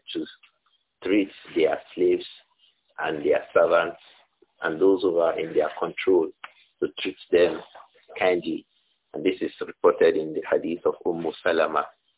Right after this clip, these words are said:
and the hadith of Anas ibn Malik and others. And our point of reference here is that the Prophet sallallahu alayhi wa sallam, at the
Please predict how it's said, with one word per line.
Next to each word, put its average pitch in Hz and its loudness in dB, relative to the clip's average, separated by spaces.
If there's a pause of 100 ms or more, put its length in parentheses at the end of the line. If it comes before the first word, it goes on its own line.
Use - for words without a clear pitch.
(340)
and 87 -6
the - -2
hadith - -4
of - 0 (120)
Anas 78 -4
ibn 80 -8 (120)
Malik 76 -2 (240)
and 78 -4
others. 82 4 (680)
And 76 -4
our 76 2
point 101 2
of 90 2 (120)
reference 85 0
here 80 0
is 80 -2
that 73 -2 (200)
the - -18
Prophet 85 0 (100)
sallallahu 82 -2
alayhi 82 0
wa 80 0 (260)
sallam, 78 -2 (720)
at - -4
the 76 2